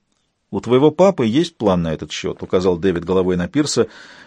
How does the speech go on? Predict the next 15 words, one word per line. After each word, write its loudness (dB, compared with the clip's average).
Лицо 2
Патрика 2
мало-помалу 4
озарилось 2
пониманием. 0
"Правда?" — 2
обернулась 2
к -14
нему 2
Кейт. -6
"Да, 2
правда. 0
А -2
теперь -2
пошли". -2